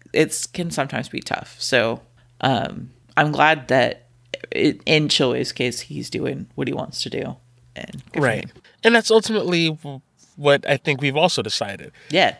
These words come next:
Speaker 2: So, and I know that, and I'm fully aware that,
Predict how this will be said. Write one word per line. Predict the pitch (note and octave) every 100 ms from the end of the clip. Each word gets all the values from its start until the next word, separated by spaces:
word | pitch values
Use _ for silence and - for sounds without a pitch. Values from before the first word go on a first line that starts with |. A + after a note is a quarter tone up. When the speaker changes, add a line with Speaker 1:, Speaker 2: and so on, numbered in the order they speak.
| -
Speaker 2:
So, | - F#3 F3 F3+ F3+ _ _ _ _ _
and | G#3 G3+ -
I | G#3+
know | A3 G#3+ G#3+ G#3 F3+ - _ -
that, | D3 D3 D3+ C#3+ _ _ _ _ -
and | C4
I'm | B3+
fully | - G#3+ G3
aware | D#3+ D3+ C#3+ C#3
that, | C3 C#3 C3 B2 B2 A#2